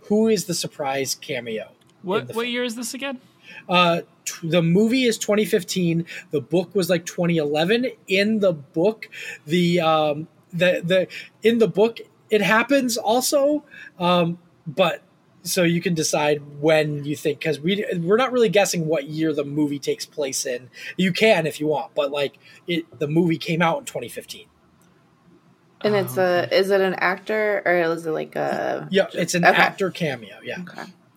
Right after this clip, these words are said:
Speaker 1: Brian's like,
Speaker 3: Mm.
Speaker 1: like, who was popular in twenty fifteen?
Speaker 3: I was going to
Speaker 1: Just
Speaker 3: say
Speaker 1: like
Speaker 3: Will Ferrell just because we've mentioned him so much. But,
Speaker 2: <laughs>
Speaker 3: um,
Speaker 1: I like it.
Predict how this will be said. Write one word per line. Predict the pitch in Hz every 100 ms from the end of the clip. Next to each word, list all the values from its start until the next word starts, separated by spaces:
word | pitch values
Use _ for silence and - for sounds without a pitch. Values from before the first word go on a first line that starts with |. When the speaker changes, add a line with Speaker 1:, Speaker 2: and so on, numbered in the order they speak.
| _ _ _ _ _ _ - _ _ _ _ _ _ - -
Speaker 1:
Brian's | - 160 156 151
like, | 156 -
Speaker 3:
Mm. | -
Speaker 1:
like, | 143 143
who | - 202 220
was | 226
popular | - 180 175 180 190
in | 180
twenty | 165 175 156
fifteen? | 139 151 - 156 117 180 -
Speaker 3:
I | -
was | 202
going | 214 226
to |
Speaker 1:
Just | 285
Speaker 3:
say | 233
Speaker 1:
like | 233 185
Speaker 3:
Will | 196 185
Ferrell | 190 165 165 160
just | 170
because | 170 190 - 202
we've | 180 202 -
mentioned | 175 175 156
him | 156 147
so | - 165
much. | 160 156 - - _ - - - - - 165
But, | 160 208 -
Speaker 2:
<laughs> |
Speaker 3:
um, | 185 - 170 -
Speaker 1:
I | 175 151 117
like | 127 143
it. | 120 90